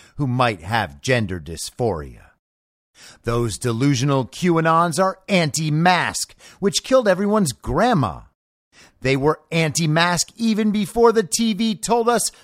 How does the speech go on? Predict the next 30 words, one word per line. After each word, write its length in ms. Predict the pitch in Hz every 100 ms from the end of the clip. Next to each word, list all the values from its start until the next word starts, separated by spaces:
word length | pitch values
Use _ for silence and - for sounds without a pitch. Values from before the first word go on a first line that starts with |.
| _
masks 540 | 190 220 185 - - 180
weren't 320 | 220 240 220
necessary 840 | 226 247 - 139 - 131 107 104
anymore. 640 | 101 92 90 95 80 - _ _ _ _ _ - -
They're 240 | - 123 - 143
anti-vax, 1040 | 123 107 120 95 82 170 165 196 - - _ _ -
and 160 | 185
they 120 | 185 196
were 240 | 202 233
anti-vax 760 | 220 214 - 208 147 233 214 208 - -
even 340 | 254 208 202
before 320 | 185 156 202
the 140 | 190 170
T 260 | - 208
V 240 | 170 202 175
told 340 | - 214 190
us 280 | 202 175 - - - -
that 220 | 113 -
the 100 | 120
vaccines 720 | 90 127 117 - 156 123 101
don't 360 | - 123 98 -
work. 540 | 113 107 67 _ _ _ _ _ _ - -
And 160 | 147 180
we 120 | 196
still 340 | - 240 254
have 240 | 151 135 -
to 100 | 95
wear 240 | 101 110
masks, 500 | 104 120 147 147 - - _ - 151
and 240 | 214 165